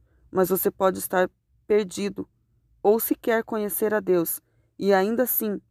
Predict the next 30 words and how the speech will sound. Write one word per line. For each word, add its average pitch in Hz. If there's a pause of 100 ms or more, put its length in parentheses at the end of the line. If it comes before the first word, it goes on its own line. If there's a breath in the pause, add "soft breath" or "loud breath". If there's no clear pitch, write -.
(160)
ter 220
uma 233
vida 175
de 175
oração. 185 (1040 soft breath)
Não 233
me 247
importa 254
o -
quanto 226
conhece 208
a 196
respeito 185
da 175
Bíblia 170 (500)
ou 190
o 202
que 226
sabe 214
a -
respeito 208
dele. 208 (440)
Estou 226
lhe 233
perguntando: 202
você 202
o 214
conhece? 180 (2750)
Temo 233
que 175